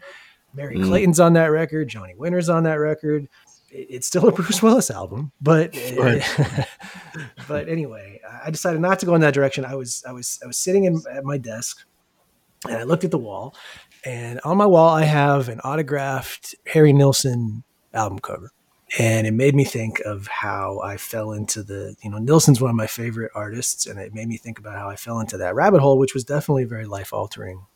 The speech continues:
Speaker 1: moment for me. Summer of nineteen ninety-five, uh, I'm getting over a horrible breakup, deep in the throes of, of, uh,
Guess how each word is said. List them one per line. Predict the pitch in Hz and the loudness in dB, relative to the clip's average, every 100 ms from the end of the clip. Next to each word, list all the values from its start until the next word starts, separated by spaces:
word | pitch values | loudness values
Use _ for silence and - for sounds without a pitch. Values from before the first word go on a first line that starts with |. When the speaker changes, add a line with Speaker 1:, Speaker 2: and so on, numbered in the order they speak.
| - | -4
Speaker 1:
moment | 147 185 135 | 6 6 6
for | - 95 | 0 -12
me. | 90 - _ _ - | -14 -16 _ _ -10
Summer | - - 175 208 202 | -4 2 4 8 8
of | 175 | 8
nineteen | 151 156 151 160 139 | 8 6 6 4 4
ninety-five, | 135 135 123 - 82 85 95 - _ _ _ _ _ _ _ _ - | 2 0 -2 -8 -10 -10 -14 -20 _ _ _ _ _ _ _ _ -10
uh, | 87 | -8
I'm | 98 110 | -6 -4
getting | 131 131 | 0 0
over | 127 120 110 104 | 0 -2 -6 -8
a | - 95 95 | -8 -6 -8
horrible | - 175 170 147 | 0 6 6 6
breakup, | 117 113 104 107 104 - - _ _ _ - | 2 -6 -8 -10 -10 -14 -20 _ _ _ -14
deep | 127 151 160 151 | 0 4 6 6
in | 135 | 6
the | 117 | 4
throes | - 131 123 120 101 | 2 2 2 0 -2
of, | 95 95 104 | -6 -8 -10
of, | - 101 101 110 | -8 -8 -10 -10
uh, | - 80 78 80 | -6 -4 -4 -6